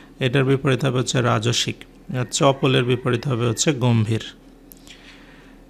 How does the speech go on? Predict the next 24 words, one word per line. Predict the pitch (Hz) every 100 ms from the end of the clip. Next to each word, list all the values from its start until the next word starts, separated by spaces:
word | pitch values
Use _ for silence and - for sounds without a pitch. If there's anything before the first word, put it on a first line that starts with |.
| -
চার | 185 151 151
বলছে, | 151 156 190
"নিচের | 156 156 - 156
বানানগুলো | 143 143 139 139 156
শুদ্ধ | - 143 131
করে | 151 156 147
লিখুন।" | 143 139 175
প্রথমে | 170 143 151 143
ছিল | 143 156 139
দোষণীয়, | 135 120 131 - 156 147 147 143 160 190
আদ্যক্ষর, | - 131 117 120 135 - - 147 151 170 277 147
মনীষী, | 131 127 127 139 - 160 180
মুহুর্মুহু | 143 127 139 135 139 185
এবং | 156 131
শিরশ্ছেদ। | - 143 120 110 - 110 - - - - - - - - - -
তো |
এই | - 156
বানানগুলো | 151 156 156 156 156 165
হবে, | 160 160
প্রথমটা | 156 143 156 151 151
হবে | 151 151
হচ্ছে | 151 156
দূষণীয়। | 123 117 147 - 127 110 107
আহ, | 107 - - - - - - - - - 160 131 131